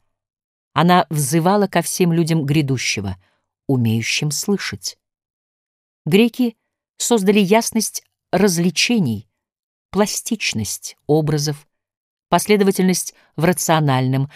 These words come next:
до той поры нигде в мире не достигнутую. Христианство осуществило превращение внешней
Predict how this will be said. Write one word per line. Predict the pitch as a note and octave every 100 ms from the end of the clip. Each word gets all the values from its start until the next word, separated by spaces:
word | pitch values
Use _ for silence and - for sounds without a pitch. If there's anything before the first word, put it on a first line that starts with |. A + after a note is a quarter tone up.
| - -
до | E3
той | - E3
поры | F#3+ G#3+
нигде | G#3+ F#3 D3+ E3
в |
мире | F#3 G3+ G#3+ - _
не | D#3 E3+ E3
достигнутую. | F#3+ - - G3 C3+ - G#2+ A2 _ _ _ _ _ _ _
Христианство | _ C3 - - D#3+ G3+ - A#2 A2 - _ _
осуществило | - D3 F3 F#3 - G3 F#3
превращение | E3+ D#3 D#3+ - F3+ E3
внешней | D#3 E3+ F3 - E3 D3